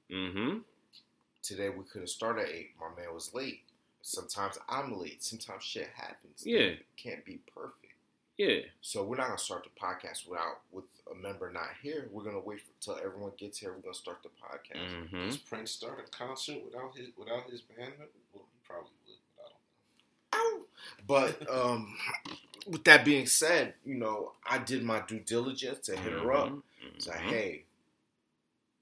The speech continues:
Speaker 2: I know we had planned for this, that, and the third, but this is going on. This is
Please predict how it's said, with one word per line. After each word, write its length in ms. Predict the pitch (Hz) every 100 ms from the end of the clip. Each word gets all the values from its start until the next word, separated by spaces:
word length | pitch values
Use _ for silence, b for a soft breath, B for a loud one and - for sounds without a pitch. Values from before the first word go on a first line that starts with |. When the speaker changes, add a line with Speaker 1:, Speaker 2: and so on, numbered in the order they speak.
| _ _ _ _
Speaker 2:
I 140 | - 98
know 220 | 104 104
we 120 | 104
had 220 | 107 104 -
planned 280 | 120 107
for 320 | - 101 98 90
this, 220 | 107 -
that, 220 | - 101 78
and 80 |
the 60 | 87
third, 400 | - 120 120 -
but 220 | - 78 69 _
this 220 | 104 101
is 100 | 95
going 320 | 85 95 92 92
on. 240 | 98 92 92
This 180 | 90
is 120 | 87